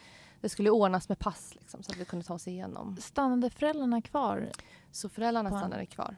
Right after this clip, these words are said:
Speaker 2: Mm.
Speaker 1: Så mina föräldrar var där. Eh, och jag, jag har ju förstått i efterhand att inte alla kanske ville stanna där frivilligt.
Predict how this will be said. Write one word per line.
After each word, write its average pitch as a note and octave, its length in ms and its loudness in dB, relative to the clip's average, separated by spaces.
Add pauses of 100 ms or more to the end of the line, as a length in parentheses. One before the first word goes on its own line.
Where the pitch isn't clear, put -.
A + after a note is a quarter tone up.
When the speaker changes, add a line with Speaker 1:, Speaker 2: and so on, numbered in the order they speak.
Speaker 2:
Mm. F3 160 0
Speaker 1:
Så G#3+ 120 -2
mina G3+ 200 -2
föräldrar G3 280 -4
var F3+ 120 -6
där. G3 320 -10 (800)
Eh, F#3+ 720 -6 (1800)
och G3+ 160 -2
jag, F#3+ 520 2 (1500)
jag G3+ 80 -2
har G#3 80 4
ju G3+ 60 4
förstått - 460 -4
i F3+ 40 2
efterhand F3+ 600 0
att - 460 -12 (320)
inte F#3+ 220 -2
alla G#3+ 300 0
kanske A3 580 -6
ville G#3 300 -6
stanna G#3 300 -8
där G3 140 -10
frivilligt. G#3+ 760 -12